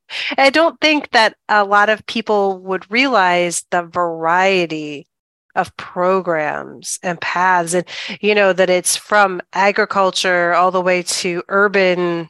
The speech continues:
you know, sustainability to, uh, and I like the, what you mentioned, you know, you can be in the field or even doing project management. That's maybe a little bit less in the field.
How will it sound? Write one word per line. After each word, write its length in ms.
you 160
know, 160
sustainability 1200
to, 560
uh, 260
and 100
I 80
like 300
the, 80
what 120
you 120
mentioned, 520
you 120
know, 60
you 200
can 240
be 260
in 120
the 100
field 760
or 320
even 300
doing 260
project 400
management. 640
That's 240
maybe 360
a 100
little 220
bit 200
less 300
in 160
the 100
field. 640